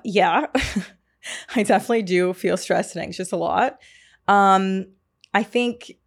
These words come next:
with moving and announcing my relationship and everything else that was happening at the exact same time, I feel like a lot hit me at once. Um, so I was stressed, and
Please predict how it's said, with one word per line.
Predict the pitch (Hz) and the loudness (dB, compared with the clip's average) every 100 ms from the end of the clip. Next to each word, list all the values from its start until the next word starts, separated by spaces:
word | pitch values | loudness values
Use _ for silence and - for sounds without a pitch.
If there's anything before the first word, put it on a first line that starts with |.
| _ _ _ _ _ | _ _ _ _ _
with | 190 180 190 | -4 -2 0
moving | 185 175 175 185 185 185 185 190 - _ - | 0 0 0 2 2 0 -2 -4 -8 _ -8
and | 185 175 175 175 175 170 170 165 - - _ _ _ _ _ - 175 170 - | -4 -2 0 0 0 -2 -6 -10 -16 -20 _ _ _ _ _ -12 -12 -12 -2
announcing | 185 175 175 175 190 175 | 0 0 -2 -4 -4 -2
my | 175 165 | -2 0
relationship | 180 185 190 185 208 - 190 175 175 - | 0 0 0 -4 -6 0 2 2 0 -4
and | 180 170 165 165 165 160 - _ _ _ _ | -4 -2 -2 -2 -4 -8 -16 _ _ _ _
everything | - 190 247 214 | 2 4 4 4
else | 185 | 4
that | 180 | 2
was | 185 | 2
happening | 185 170 175 170 | 2 0 -2 -2
at | |
the | 175 | -2
exact | 170 170 165 - | -2 -2 -2 -4
same | 160 | -6
time, | 175 165 165 | -6 -6 -2
I | |
feel | 247 | 0
like | 240 | 2
a | |
lot | 175 170 - _ | 2 0 -2 _
hit | 190 - | -6 -4
me | 180 | -4
at | 160 | -6
once. | 156 151 214 - - _ _ _ - | -6 -6 -8 -12 -20 _ _ _ 0
Um, | 180 170 170 170 175 180 - _ _ - | 0 2 -2 -4 -8 -10 -16 _ _ -6
so | - | 0
I | 185 | 2
was | 160 170 185 - | 2 0 -2 -6
stressed, | - 175 175 180 - - | -4 -2 -2 -6 -12 -6
and | 185 180 170 170 170 | -2 -2 -2 -4 -8